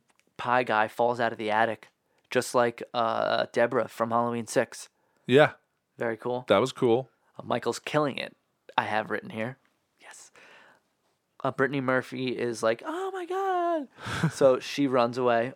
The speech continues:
Speaker 1: Um, she's at the top of the stairs, and the rest of the cast is downstairs, and they're looking up at her. Um,
Speaker 2: I
Speaker 1: she's
Speaker 2: love those shots.
Speaker 1: Yeah.
Speaker 2: 'Cause it's just like,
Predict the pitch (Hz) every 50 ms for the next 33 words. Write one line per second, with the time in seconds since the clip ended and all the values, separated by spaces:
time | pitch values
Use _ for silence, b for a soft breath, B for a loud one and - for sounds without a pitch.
0 | _ - 127 123 123 123 123 117 - - 135 131 131 - - 120 - - 156 160
1 | 180 - 165 156 151 - - 131 123 123 123 117 127 117 120 117 123 123 - -
2 | 117 123 - - 120 113 117 - - - - 120 110 110 113 - - 110 104 107
3 | 107 - - - - 117 113 113 113 120 127 - - 117 117 120 120 - 107 95
4 | 107 110 117 - _ b b b b b b b b b b b b b b b
5 | - 123 120 117 117 113 120 120 127 127 123 127 123 120 120 113 107 110 107 101
6 | - - - 107 95 90 82 - - - - - 135 139 107 - B B B B
7 | B B B B B - 135 135 131 120 - 127 120 - 135 123 117 117 120 117
8 | - - -